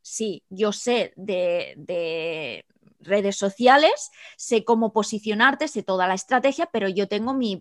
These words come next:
plus de, eh, de, de vídeo". Pero seguía con el,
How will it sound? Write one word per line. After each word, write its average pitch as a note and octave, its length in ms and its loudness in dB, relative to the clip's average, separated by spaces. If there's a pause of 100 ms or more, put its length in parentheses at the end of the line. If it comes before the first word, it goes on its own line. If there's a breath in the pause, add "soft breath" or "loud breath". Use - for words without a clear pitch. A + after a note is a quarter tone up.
plus C4+ 480 -2
de, A3+ 420 0 (640 soft breath)
eh, G3+ 640 4 (360)
de, G#3 400 2
de G#3+ 240 2
vídeo". F#3+ 540 0 (380 soft breath)
Pero F4 480 4
seguía D4+ 760 0
con B3+ 280 2
el, G#3+ 320 -2